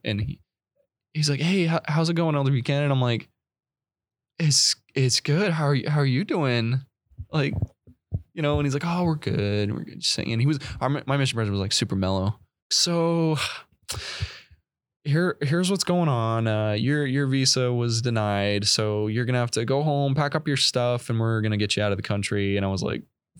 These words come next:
<laughs> "What?" And he's like, "Yeah, I know." And I'm like, "Uh, like, today?" And he's like, "Yeah, like, go home right now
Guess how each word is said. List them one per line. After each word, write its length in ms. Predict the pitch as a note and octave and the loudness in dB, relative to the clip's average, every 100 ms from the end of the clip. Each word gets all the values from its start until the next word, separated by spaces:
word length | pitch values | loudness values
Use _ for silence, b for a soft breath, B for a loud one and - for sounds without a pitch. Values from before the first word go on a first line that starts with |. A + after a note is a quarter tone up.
| - - | -20 -8
<laughs> 1000 | - - - - - - - _ _ _ | -4 -2 -2 -4 -6 -10 -18 _ _ _
"What?" 400 | - C#3 A#3 B3 _ _ - _ | -4 0 0 -2 _ _ -20 _
And 100 | F3 | -2
he's 160 | D3 A#2 | 0 0
like, 340 | A#2+ A2 - | 0 -2 -4
"Yeah, 280 | C3 B2+ B2+ | -2 0 0
I 100 | B2 | 0
know." 380 | B2+ B2+ B2+ B2 | 0 0 0 0
And 100 | A#2+ | 0
I'm 80 | B2 | 0
like, 260 | B2 - - | -2 -4 -6
"Uh, 300 | B2+ - - | -8 -6 -2
like, 360 | C3+ A#2+ - b b b b _ | 0 0 -2 b b b b _
today?" 540 | - C3 A2+ A#2 D#3+ G#3 | -4 -2 0 0 0 -2
And 80 | E3 | 0
he's 120 | B2 | 0
like, 120 | G2+ | 0
"Yeah, 160 | B2+ A#2+ | 0 0
like, 160 | G#2+ | 0
go 140 | A#2 B2+ | 0 0
home 200 | B2+ A2+ | 0 0
right 280 | A2+ A2+ | 0 0
now 540 | A#2 G#2+ G2+ F2+ A2 | -2 -2 0 -2 -2